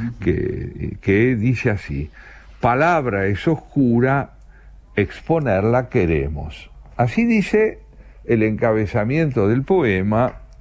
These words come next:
y lo que Santiago Silvester dice en este poema viene muy a cuenta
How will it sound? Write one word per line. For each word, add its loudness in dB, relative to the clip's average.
y 2
lo 0
que 0
Santiago 0
Silvester 0
dice 0
en 0
este 0
poema 0
viene 0
muy 0
a 0
cuenta 0